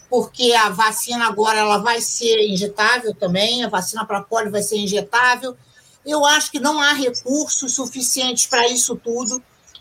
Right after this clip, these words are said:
Ministério da Saúde vai ter um aumento muito pequeno orçamentário,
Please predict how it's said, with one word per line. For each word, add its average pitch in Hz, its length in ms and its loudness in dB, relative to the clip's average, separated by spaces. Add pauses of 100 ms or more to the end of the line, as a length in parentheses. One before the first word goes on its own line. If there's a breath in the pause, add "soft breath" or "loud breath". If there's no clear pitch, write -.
Ministério 254 440 0
da 262 140 0
Saúde 220 580 0
vai 269 300 2
ter 277 160 -6
um 269 140 -4
aumento 240 600 -2
muito 311 520 -4
pequeno 254 640 -2
orçamentário, 180 920 -2